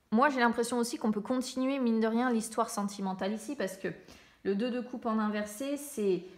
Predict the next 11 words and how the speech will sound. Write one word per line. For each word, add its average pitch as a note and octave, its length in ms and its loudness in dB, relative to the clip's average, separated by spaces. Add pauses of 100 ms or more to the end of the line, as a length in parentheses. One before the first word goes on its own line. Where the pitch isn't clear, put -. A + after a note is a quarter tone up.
(400)
un G3 100 4
peu B3 160 -2
comme A#3 180 4
les A3 180 4
amoureux G#3 360 6
aussi, B3 320 -2
d'ailleurs, A3 380 2
c'est F#3 220 -4
la F3 160 0
jalousie. G3+ 720 -2 (720)
Euh, F#3 480 4